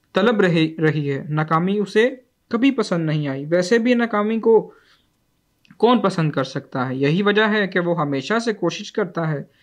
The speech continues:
कि वो ऐसी बातों और चीज़ों से दूर रहे जो नाकामी की वजह बने। इस बात की वजाहत एक मशहूर मकौले से की जा सकती है कि अगर आपने अपना मुस्तकबिल, मुस्तकबिल बदलना है तो अपनी आदत बदलें और बदलना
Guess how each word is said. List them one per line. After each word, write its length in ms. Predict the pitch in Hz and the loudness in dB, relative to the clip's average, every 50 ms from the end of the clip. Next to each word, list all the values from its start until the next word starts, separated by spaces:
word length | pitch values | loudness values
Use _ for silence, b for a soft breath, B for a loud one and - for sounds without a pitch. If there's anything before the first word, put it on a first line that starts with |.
| b b b b _ | b b b b _
कि 60 | - 165 | 0 0
वो 260 | 160 170 190 - - 185 | 2 2 0 -2 -2 -2
ऐसी 400 | 156 156 156 - 226 247 269 254 | -2 -2 0 0 0 0 0 2
बातों 320 | 208 180 170 170 - 185 190 190 | 2 0 0 0 0 -2 0 0
और 120 | 190 185 190 | -2 -2 -2
चीज़ों 300 | - 170 175 180 208 226 | -2 -2 0 0 0 0
से 160 | 214 - 185 | 0 0 0
दूर 360 | 160 147 139 - 170 220 240 | -2 -2 -2 0 0 2 2
रहे 160 | 226 208 190 170 | 2 2 0 0
जो 140 | 160 160 160 | 0 0 0
नाकामी 480 | 160 156 156 151 147 151 160 180 196 214 220 233 b b b b b b b b - | 0 -2 -2 -2 -2 -2 0 -2 -2 -4 -6 -8 b b b b b b b b 0
की 80 | 170 | 0
वजह 280 | 160 151 156 156 160 156 | 2 2 4 2 2 2
बने। 300 | 143 139 135 135 131 - - _ _ _ _ _ _ _ _ _ - | 0 -2 -4 -6 -8 -10 -14 _ _ _ _ _ _ _ _ _ -4
इस 180 | 208 196 - | -4 -4 -2
बात 240 | 208 208 220 220 214 | -2 0 0 0 0
की 100 | - 226 | -2 -2
वजाहत 420 | 214 208 196 202 208 208 202 208 - | 0 2 2 2 2 0 0 -2 0
एक 200 | 202 190 190 190 | -2 0 0 0
मशहूर 380 | 196 190 - - 202 202 208 180 156 - | -4 -4 -2 -2 -2 -2 0 -2 -2 -4
मकौले 420 | - 175 165 160 170 165 165 180 190 | -4 -4 -4 0 0 0 2 0 0
से 80 | 190 202 | -4 -6
की 220 | 196 - 175 185 | -8 -6 -6 -2
जा 140 | 170 165 165 | 0 0 0
सकती 360 | 160 160 170 165 - - 233 220 | 0 -4 -6 -10 -10 -8 -8 -4
है 180 | 214 233 185 147 - _ _ - | -4 -4 -4 -6 -8 _ _ -2
कि 80 | 196 208 | 0 0
अगर 320 | 160 - 185 180 208 214 | 2 0 0 0 2 2
आपने 460 | 208 202 202 202 - 202 196 170 135 - | 2 0 0 0 2 2 2 2 0 -2
अपना 260 | - 160 - 170 175 | -6 -4 -2 0 0
मुस्तकबिल, 520 | 170 160 156 160 - 180 185 208 196 190 190 - _ - | 0 0 -2 -2 -4 -4 -2 -2 -4 -6 -8 -12 _ -4
मुस्तकबिल 480 | 170 160 156 156 - 180 180 185 196 190 | -2 -2 -2 -2 -4 -6 -2 -2 -2 -2
बदलना 420 | 151 143 135 143 151 185 233 269 | -2 -4 -4 -2 -2 0 0 0
है 200 | 285 254 214 160 | 0 0 -2 -2
तो 100 | 156 165 156 | -2 -4 -4
अपनी 200 | 160 175 180 185 | -4 -6 -6 -4
आदत 420 | - 165 156 151 151 156 175 175 - | -4 -4 -2 -2 -2 -4 -4 -4 -6
बदलें 260 | 151 147 165 190 202 | -6 -6 -4 -4 -4
और 160 | 190 165 160 156 | -4 -4 -6 -6
बदलना 640 | 147 147 147 156 175 185 190 196 214 240 262 262 | -6 -6 -6 -4 -6 -4 -4 -4 -4 -4 -6 -8